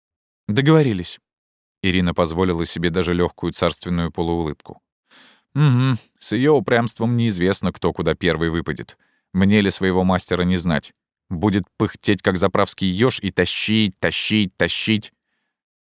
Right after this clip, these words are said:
Тогда давайте приступим. Займите удобное положение, молодые люди. Раз уж вы решили непременно быть вдвоём, а лучше прилягте вон на ту кушетку. Работы предстоит много", —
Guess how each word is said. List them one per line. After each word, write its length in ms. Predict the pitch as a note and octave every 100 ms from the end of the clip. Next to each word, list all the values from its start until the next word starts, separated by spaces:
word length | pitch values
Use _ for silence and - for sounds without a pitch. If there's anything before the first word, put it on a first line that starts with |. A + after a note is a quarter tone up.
| _ _ _ -
Тогда 320 | F#2 G2+ A2
давайте 440 | G#2+ G#2 G2+ G2+
приступим. 760 | E2+ F2+ - D2+ C#2+ - G1+ G1+ _ _ _ _ -
Займите 560 | F2 G2 B2 C#3 G#2+
удобное 480 | G2+ G2 A2+ F#2+ F#2+
положение, 640 | F2+ F#2+ F#2+ F#2 G2 E2 C2+
молодые 560 | D#2+ E2 E2 E2 D#2+
люди. 420 | C#2+ B1+ - - _ - -
Раз 240 | F#2+ G#2 A#2+
уж 140 | A2
вы 120 | A#2
решили 340 | B2 A2+ C3 C3+
непременно 640 | C3 A#2 A#2 A#2+ A#2+ A2+
быть 200 | G2 G2
вдвоём, 680 | E2+ F2+ F#2 F#2 F2 G2+ A#2+ - - -
а 80 |
лучше 320 | G2+ C#3+ - C3+
прилягте 580 | A#2+ G#2+ F#2 G2 -
вон 220 | A#2 A2+ F#2+
на 120 | F2
ту 140 | F2+
кушетку. 720 | E2+ F2+ - - - - - - _ _
Работы 480 | - F#2 F#2+ B2+ G#2+
предстоит 600 | F#2 G2 - G2+ F#2+ F#2+
много", — 540 | F#2+ F2+ D#2+ A#1+ G#1+